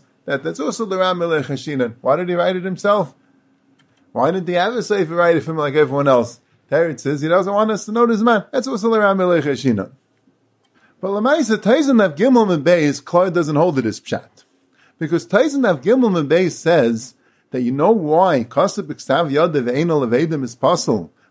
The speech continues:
Midirabanan. Why is it from the Gimel Gittim Sulim? Taisa says because of the Takana of Zman. The Baltis of Takana you need a Zman, and Kasab B'Ksav Yodev, he can write whatever Zman he wants, even if it has a Zman, but he can write whatever Zman he wants.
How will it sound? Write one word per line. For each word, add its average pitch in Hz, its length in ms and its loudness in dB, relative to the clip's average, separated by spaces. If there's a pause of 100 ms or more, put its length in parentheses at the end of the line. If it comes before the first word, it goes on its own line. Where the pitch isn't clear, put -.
Midirabanan. 127 800 0 (500)
Why 139 240 0
is 160 160 -2
it 135 60 -14
from 160 100 -6
the 131 80 -2
Gimel 160 300 0
Gittim 156 300 -2
Sulim? 165 380 0
Taisa 175 340 0
says 196 300 -4
because 196 400 -2
of 165 160 -2
the 139 100 -8
Takana 143 260 0
of 120 60 -2
Zman. 104 360 -4 (760)
The 127 80 -2
Baltis 196 460 0
of 175 80 -4
Takana 185 400 0
you 139 100 -2
need 160 180 -2
a 143 40 0
Zman, 110 460 -4 (340)
and 117 140 -10
Kasab 226 360 0
B'Ksav 170 400 0
Yodev, 190 280 2
he 208 100 0
can 180 140 -4
write 180 180 2
whatever 175 240 2
Zman 147 300 -2
he 135 60 0
wants, 110 320 -2
even 214 140 -6
if 175 120 -8
it 151 40 -4
has 165 280 0
a 143 60 -4
Zman, 110 420 -2 (280)
but 127 120 -4
he - 80 -2
can 180 140 -2
write 175 180 2
whatever 170 280 2
Zman 139 300 0
he 127 80 0
wants. 98 420 -8